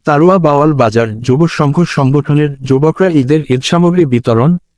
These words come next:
করোনায় খাদ্য সামগ্রী বিতরণ, বন্যা দুর্গতদের মাঝে খাদ্য সামগ্রী বিতরণ সহ বছর জুড়ে নানা সামাজিক কর্মকাণ্ডে জড়িত রয়েছে।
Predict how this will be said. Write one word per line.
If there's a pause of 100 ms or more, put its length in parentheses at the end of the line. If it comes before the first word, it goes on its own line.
(160)
করোনায় (120)
খাদ্য
সামগ্রী
বিতরণ, (340)
বন্যা
দুর্গতদের
মাঝে
খাদ্য
সামগ্রী
বিতরণ
সহ
বছর
জুড়ে
নানা
সামাজিক
কর্মকাণ্ডে
জড়িত
রয়েছে।